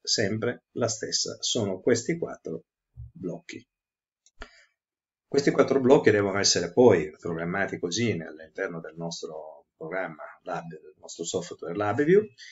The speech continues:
Bisogna utilizzare un ciclo while loop. Se non sapete esattamente cos'è un ciclo while loop, nel mio canale playlist LabVIEW trovate il, il video relativo al concetto e alla spiegazione di questo ciclo while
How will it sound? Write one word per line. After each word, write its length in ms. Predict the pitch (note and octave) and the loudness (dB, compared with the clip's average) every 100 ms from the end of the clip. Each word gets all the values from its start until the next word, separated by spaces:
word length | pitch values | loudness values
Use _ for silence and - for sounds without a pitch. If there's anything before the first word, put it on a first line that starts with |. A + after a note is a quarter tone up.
| - | -20
Bisogna 480 | - G#2 B2 A2 G#2+ | -4 2 4 6 4
utilizzare 720 | G2 F#2+ F#2+ F2+ G#2+ G2+ F#2+ | 4 -2 -2 0 2 2 0
un 340 | F2+ B2 G#2 - | -2 -2 -2 -2
ciclo 380 | - B2 G2 | -2 0 0
while 440 | E2 F2+ G2 E2+ F2+ | 0 -2 -2 -2 0
loop. 460 | G#2+ D#3 - G#3+ - - - _ _ - | 4 4 4 -2 -2 -20 -20 _ _ -8
Se 600 | - - - - - D3+ | -2 0 2 2 6 8
non 420 | B2+ B2+ B2 A2+ | 8 8 8 6
sapete 480 | F#2+ - G#2 A#2 G#2+ | 4 2 4 4 4
esattamente 560 | F#2+ F#2 F2+ G2+ G#2+ G2+ | 4 -2 -2 0 0 0
cos'è 180 | F#2+ F#2+ | -2 -4
un 120 | E2+ | -4
ciclo 260 | - E2+ | -6 0
while 220 | G2 A#2+ D3 | 4 6 6
loop, 200 | C3+ A#2 | 4 2
nel 200 | F#2 E2+ | 0 -4
mio 180 | F2 F#2+ | -6 -8
canale 640 | - G2+ G2 F#2 F2 D#2+ _ _ _ _ _ | -6 -6 -4 -6 -8 -10 _ _ _ _ _
playlist 500 | - G2+ F#2 F2+ - | -2 -2 -2 -4 -2
LabVIEW 480 | C#3+ A#2 E2+ F2+ F2+ | 0 0 -2 -6 -6
trovate 520 | E2+ A#2 E2 D2 - | 0 0 0 -6 -6
il, 480 | F2 F2+ E2+ D#2+ - _ _ | -6 -6 -8 -10 -14 _ _
il 120 | G2+ G2+ | -12 -8
video 300 | E2+ E2 E2+ | -6 -4 -2
relativo 540 | G#2+ G#2+ E2 D#2+ D#2 | 0 -2 -4 -8 -10
al 360 | - E2+ E2 - _ _ _ _ _ | -12 -12 -10 -12 _ _ _ _ _
concetto 600 | - A#2 A2+ F2+ E2+ F2 | -2 0 2 -2 -2 -6
e 60 | F2 | -6
alla 220 | E2+ E2 | -6 -6
spiegazione 760 | - - F#2+ A2 A2 E2+ D#2+ | -8 -4 0 0 0 -4 -8
di 100 | D#2+ | -10
questo 360 | E2+ E2+ - E2+ | -6 -6 -4 -6
ciclo 420 | - E2+ D#2+ D#2+ | -6 -8 -8 -6
while 560 | E2 E2 D#2+ E2 D2+ | -6 -6 -8 -10 -14